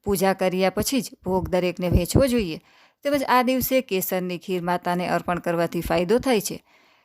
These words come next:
કેસર શુભ પ્રતીક મનાય છે અને ચોખાને લક્ષ્મીનું પ્રતીક માનવામાં આવે છે. આ પ્રસાદ ચઢાવવાથી કારકિર્દીમાં સફળતા મળે છે અને દેવી પાસેથી જ્ઞાન અને બુદ્ધિના આશીર્વાદ મળે છે.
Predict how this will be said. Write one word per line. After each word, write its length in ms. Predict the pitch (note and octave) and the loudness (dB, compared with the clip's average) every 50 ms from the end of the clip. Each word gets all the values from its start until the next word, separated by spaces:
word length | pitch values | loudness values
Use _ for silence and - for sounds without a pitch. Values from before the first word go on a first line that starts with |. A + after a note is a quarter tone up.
| _ _ - | _ _ 0
કેસર 380 | B3+ C4 C4 C4 C#4+ C#4+ C#4 - | 0 2 2 4 2 0 2 2
શુભ 240 | - - G3+ F#3 | -2 -2 -2 -2
પ્રતીક 440 | - - F3+ F3+ F3 - G#3+ A3 - | -2 -2 -4 -4 0 0 -2 -2 0
મનાય 280 | A3+ A3+ A3 A3 A3 G#3 | 0 2 2 2 0 0
છે 340 | G#3+ - G#3 G#3 G3+ - _ | -2 -2 -2 -2 -2 -6 _
અને 200 | - - F#3+ F#3 | -6 -2 -2 -2
ચોખાને 560 | F3 B3 A#3+ B3+ B3+ - B3+ G#3 E3+ E3 - _ - | 0 0 0 -2 0 0 0 0 0 -2 -6 _ -4
લક્ષ્મીનું 440 | F3 F3 E3 - - - F3 F3 E3 | -2 -2 -2 0 0 -2 -2 -2 -4
પ્રતીક 380 | - G#3 F3 - F3 E3+ - F3 | -2 -4 -4 -4 -4 -8 -6 -4
માનવામાં 480 | E3 E3+ E3 D#3+ E3+ G3 G3+ B3+ C4+ | -4 -4 -2 0 0 2 4 4 4
આવે 160 | C4 B3 G#3 | 4 2 0
છે. 200 | - - E3 E3 - _ _ _ _ _ _ _ _ - | -2 -4 -8 -10 -12 _ _ _ _ _ _ _ _ -2
આ 140 | - F3 F3 | 2 2 2
પ્રસાદ 380 | - - F3 F3 - F#3+ F#3 | 2 0 -4 -2 0 -2 -2
ચઢાવવાથી 720 | F#3 - B3 C4 C#4 C#4 C4 B3 A3+ - - G3+ F#3+ G3 - - _ _ _ - | 0 0 0 2 2 4 4 2 0 0 -2 -8 -8 -8 -10 -20 _ _ _ 0
કારકિર્દીમાં 640 | F#3+ F#3+ F#3 F#3+ F#3+ F3+ D#3+ F3 F3+ E3+ F3 F3 | 0 0 0 0 -4 -6 -4 -4 -4 -2 -2 -2
સફળતા 500 | F3 - E3 D#3+ - F#3 - - B3+ C#4 | -2 -4 -4 -2 -2 -2 -2 0 2 2
મળે 240 | C4+ B3+ A#3 G3+ F#3 | 4 4 4 2 0
છે 260 | F3 - - E3 - _ _ - - - _ - | -2 -4 -8 -10 -12 _ _ -20 -20 -20 _ -6
અને 200 | A#3 C#4 C#4+ A#3+ | -2 0 0 2
દેવી 320 | F3 F#3+ F#3+ F#3 F#3+ F#3+ | 2 2 2 2 2 0
પાસેથી 600 | - A#3+ B3 C4 - C#4 B3 - - F#3 - - _ _ - | 2 0 0 0 2 0 -2 0 -2 -6 -6 -8 _ _ -8
જ્ઞાન 400 | F3+ F#3 F3+ F3+ F3+ F3+ F3+ F#3 | -6 -2 0 0 2 2 0 -2
અને 200 | - - C4+ C4+ | 0 0 2 2
બુદ્ધિના 420 | G#3+ F3 F#3 D#3+ G3 F#3 F#3 F#3+ | 2 2 0 0 2 2 2 2
આશીર્વાદ 560 | - - F3+ F#3 - F3 E3 E3 F3 G3 A#3 B3+ | 0 0 -2 -4 -4 -4 0 2 2 4 4 4
મળે 260 | C4+ C4+ A#3+ G3+ F3 | 2 2 2 0 0
છે. 200 | - - F3 | -4 -6 -10